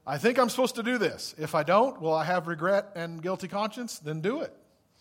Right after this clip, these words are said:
Or, "I think I'm not supposed to do this, even though I really, really want to." If you go ahead and buy that thing, even though you really, you know you really don't have the money to do it, I could stretch it and figure it out, but now you're not at peace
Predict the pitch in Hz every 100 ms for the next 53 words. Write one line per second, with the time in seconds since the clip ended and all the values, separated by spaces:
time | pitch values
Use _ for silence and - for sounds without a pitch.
0 | - _ _ _ 127 131 151 156 202 202
1 | 226 277 277 226 226 226 220 226 202 202
2 | 226 226 240 233 240 285 277 277 277 277
3 | 285 277 269 240 156 - _ - - 170
4 | 170 190 233 247 262 254 170 233 277 285
5 | 247 - 294 254 226 233 233 240 247 247
6 | 233 226 233 269 262 214 226 269 262 240
7 | 233 285 285 277 262 247 247 240 247 262
8 | 233 220 285 208 185 - - - 214 262
9 | - - 262 - 208 180 247 240 214 202
10 | 381 202 214 196 - - - - _ -
11 | 165 240 269 269 277 277 330 285 - -